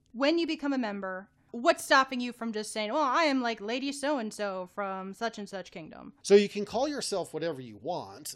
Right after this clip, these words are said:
Speaker 2: Uh,
Speaker 1: Mm-hmm.
Speaker 2: obviously, there are some cultural limitations where people just won't accept some things.
Speaker 1: Mm-hmm.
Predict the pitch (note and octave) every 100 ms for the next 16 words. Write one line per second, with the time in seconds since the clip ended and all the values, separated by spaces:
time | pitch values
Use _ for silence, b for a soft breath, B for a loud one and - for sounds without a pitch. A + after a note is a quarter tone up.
0 | _ C3 C3 G3 F#3 D3 D#3 D3+ - C#3+
1 | B2 B2+ A2+ A#2+ - A#2+ A2+ A2 - _
2 | _ _ _ - G3 G3 F#3 C#3+ C3+ C3
3 | A#2+ A2 B2+ C3+ B2 C3+ B2+ A#2+ A#2 A2+
4 | - C#3 C#3 A#2 - B2 - - - _
5 | - G#2 G#2+ F#2 C#2+ C#3 - B B B
6 | - A#3 G#3